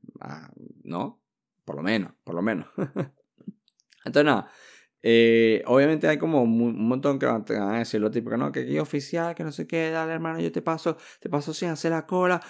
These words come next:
págame por aquí, yo te consigo la entrada, el guía, el agua, el jeep, el tal, el sombrerito, pa, pa que no pase sol, mira. Y yo, ¿qué? Hermano, ya va, tranquilo, este no es, este no es mi primer viaje. Bájale, bájale dos, bájale dos.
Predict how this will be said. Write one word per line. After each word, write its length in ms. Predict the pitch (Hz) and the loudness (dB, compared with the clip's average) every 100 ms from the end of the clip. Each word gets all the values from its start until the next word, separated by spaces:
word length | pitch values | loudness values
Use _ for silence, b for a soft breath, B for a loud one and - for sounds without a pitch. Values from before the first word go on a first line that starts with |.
| B | B
págame 340 | 160 147 175 160 | -2 0 0 0
por 140 | 139 | 0
aquí, 240 | 127 170 | 0 0
yo 100 | 175 | 0
te 100 | 165 | 0
consigo 280 | 165 147 175 | -4 -4 -2
la 100 | 160 | -2
entrada, 520 | 139 139 190 180 175 B B | -2 -4 -4 -2 -4 B B
el 200 | - 120 | 0 0
guía, 340 | 147 180 175 147 B | 2 2 0 -2 B
el 200 | - 131 | -2 0
agua, 380 | 160 170 156 151 B - | 2 0 0 -2 B -4
el 180 | 131 | -4
jeep, 320 | 135 180 165 B - | 2 4 2 B -6
el 160 | 123 | -4
tal, 240 | 143 180 - | -2 -4 -2
el 140 | 135 | -4
sombrerito, 640 | 139 131 131 180 180 170 160 | 0 0 0 0 0 0 0
pa, 200 | 190 180 | 0 0
pa 120 | 151 | 0
que 100 | 135 | 0
no 80 | 139 | -2
pase 260 | 151 - 156 | -4 -6 -8
sol, 380 | - 190 185 | -6 -4 -2
mira. 380 | 180 190 175 165 B B B B - | -4 -4 -4 -8 B B B B -12
Y 140 | 113 | -8
yo, 220 | 107 101 98 | -6 -6 -4
¿qué? 420 | 113 120 135 - _ _ 98 | -4 -4 -8 -18 _ _ -8
Hermano, 320 | 101 156 120 | -6 -6 -6
ya 180 | 92 95 | -6 -6
va, 340 | 135 165 170 | -6 -8 -12
tranquilo, 640 | 143 139 143 139 170 107 - | -10 -12 -6 -4 -4 -6 -10
este 180 | - - | -12 -6
no 160 | 127 151 | -2 -2
es, 60 | - | -4
este 220 | 120 147 | -8 -4
no 120 | 156 | -4
es 60 | 170 | -4
mi 140 | 175 | -8
primer 320 | - 107 117 | -6 -4 -2
viaje. 420 | 127 156 175 - - _ _ _ - | -2 -4 -6 -12 -20 _ _ _ -12
Bájale, 440 | 107 131 123 - | -4 0 0 -2
bájale 240 | - 117 127 | -2 2 2
dos, 180 | 135 - _ | 0 -2 _
bájale 280 | - 113 131 | -8 -2 0
dos. 180 | 120 | 0